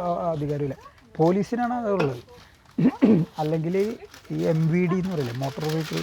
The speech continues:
ഡിപ്പാർട്ട്മെന്റ്, അവർക്കുണ്ട്. അല്ലാണ്ട് മേയർക്കും എം എൽ എക്കും അങ്ങനെയുള്ള അവകാശമില്ല. പിന്നെ ഈ പോലീസ് തന്നെ ഇത് ചെയ്യണമെന്നുണ്ടെങ്കിൽ അതിൻ്റെ അകത്ത് വല്ല ബോംബ് വയ്ക്കുക, അല്ലെങ്കിൽ വല്ല കൊലപാതകം നടക്കുക ബസ്സിൻ്റെ അകത്ത്,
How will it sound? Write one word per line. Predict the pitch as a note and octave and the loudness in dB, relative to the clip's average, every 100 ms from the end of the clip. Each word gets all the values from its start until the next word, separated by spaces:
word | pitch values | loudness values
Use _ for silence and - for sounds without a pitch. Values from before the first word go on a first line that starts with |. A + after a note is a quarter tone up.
| C3+ | -4
ഡിപ്പാർട്ട്മെന്റ്, | C#3 C3 B2 B2 A#2 - - - - - - - - - - C#4+ D4+ F4 - - - | -4 -4 -6 -8 -12 -14 -14 -14 -16 -20 -20 -20 -20 -20 -18 -18 -18 -18 -16 -12 -2
അവർക്കുണ്ട്. | D3+ D#3 F#3+ D#3+ - - - - - - - - - - - - - - | 2 2 0 -4 -6 -14 -16 -16 -18 -20 -20 -20 -18 -18 -16 -18 -14 -6
അല്ലാണ്ട് | C3+ C3 D3 | -4 -2 0
മേയർക്കും | F3+ F3+ E3+ E3+ F#3+ | 0 0 0 0 -2
എം | F#3 | -2
എൽ | F#3+ F#3 | -2 -4
എക്കും | F#3 G3+ C#4 - - | -4 -6 -8 -14 -20
അങ്ങനെയുള്ള | - D#3+ D#3+ E3 | -8 -6 -4 -4
അവകാശമില്ല. | D#3+ D3+ C#3 C3+ C#3+ C3+ - - | -4 -4 -6 -8 -10 -12 -16 -8
പിന്നെ | D#3+ F3+ - - _ - | -4 -4 -6 -12 _ -12
ഈ | C3+ - | -10 -2
പോലീസ് | D3+ C3+ C#3+ D#3 | 0 0 0 -2
തന്നെ | G3 G#3 | -4 -4
ഇത് | F#3+ G3+ | -4 -2
ചെയ്യണമെന്നുണ്ടെങ്കിൽ | A#3+ F#3 E3+ F3 G3 G3+ G3 F3 C#3+ - - - - - | -2 0 0 -2 -2 -4 -2 -4 -6 -10 -14 -16 -18 -2
അതിൻ്റെ | E3+ E3 | 4 6
അകത്ത് | D#3 D#3 | 4 4
വല്ല | D#3 | 2
ബോംബ് | D3+ D#3+ D3 C3+ C#3 | 2 2 2 2 -2
വയ്ക്കുക, | C#3 F3+ | -4 -2
അല്ലെങ്കിൽ | D#3+ C#3 C#3 | -2 0 0
വല്ല | C3+ - | -2 -2
കൊലപാതകം | D3 C3 C3 B2 C3 C#3 | -2 0 -2 -2 -4 -4
നടക്കുക | C#3 C3+ D#3+ C#3 | -4 -2 -2 0
ബസ്സിൻ്റെ | C#3 A2+ C3+ | -2 -2 -2
അകത്ത്, | C#3 C#3 | -2 -2